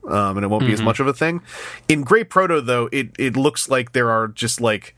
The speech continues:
Speaker 1: there's too many segments down <laughs> there for me. I, I'd kinda like it to be a smooth brick, but, uh, like, otherwise, it, it looks fine. Um, I'm,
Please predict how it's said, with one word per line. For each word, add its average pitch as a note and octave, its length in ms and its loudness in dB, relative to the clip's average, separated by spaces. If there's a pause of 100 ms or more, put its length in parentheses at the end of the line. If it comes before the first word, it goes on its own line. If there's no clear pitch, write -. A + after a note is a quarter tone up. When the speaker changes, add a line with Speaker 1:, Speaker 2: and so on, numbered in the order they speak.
(440)
Speaker 1:
there's A#2+ 180 2
too D#3+ 160 0
many C3 200 0
segments C#3 520 -2
down F3+ 260 2
<laughs> - 60 -10
there G#3+ 200 0 (240)
for - 220 0
me. G3 260 0 (760)
I, B2 140 6
I'd B2 200 0
kinda D3+ 180 2
like C#3 220 0
it B2 60 -8
to B2+ 80 2
be B2+ 160 2
a A#2+ 80 2
smooth A#2+ 400 -2
brick, - 380 0 (200)
but, A2 240 2
uh, G#2+ 140 0
like, A2 380 -2
otherwise, B2+ 540 2
it, C3 160 -6
it D3 120 -2
looks F3 180 -2
fine. A#2+ 580 -2
Um, G#2 380 -2
I'm, A#2+ 280 0